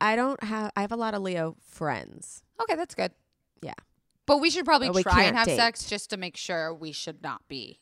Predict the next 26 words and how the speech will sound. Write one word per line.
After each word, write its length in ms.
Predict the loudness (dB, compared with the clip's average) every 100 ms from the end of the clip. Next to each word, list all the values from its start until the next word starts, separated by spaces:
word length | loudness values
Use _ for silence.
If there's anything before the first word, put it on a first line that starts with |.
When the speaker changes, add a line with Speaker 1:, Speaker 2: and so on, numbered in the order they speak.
| _
Speaker 2:
dating. 400 | -10 -10 -12 -16 -20 _ _ _ _ _ _
Speaker 1:
T-, 180 | -8 -8 _ _ _
def. 440 | 0 0 0 -10 _ _ _ _ _ -20 -20 -10
Do 100 | -6
you 40 | -2
know 80 | 0
Speaker 2:
I 40 |
Speaker 1:
what's 100 | 0
Speaker 2:
mean, 100 | 0
the 40 | -2
Speaker 1:
interesting 280 | -2 0
Speaker 2:
world's 200 | 4 4 4
gonna 60 | 2
Speaker 1:
about 60 | 2
Speaker 2:
end 60 |
soon. 100 | 0
Speaker 1:
people 360 | 4 4 2 0
Speaker 2:
Hmm. 300 | -4 -6 -6
Speaker 1:
having, 520 | -4 -4 0 -2 -2 -4
like, 240 | -2 -4 -8 -10
phone 260 | -4 -4 -4
sex 340 | -6 -6 -6 -12
and 100 | -8
video 280 | -6 -6
sex? 380 | -6 -8 -10 -8
Like, 220 | -8 -10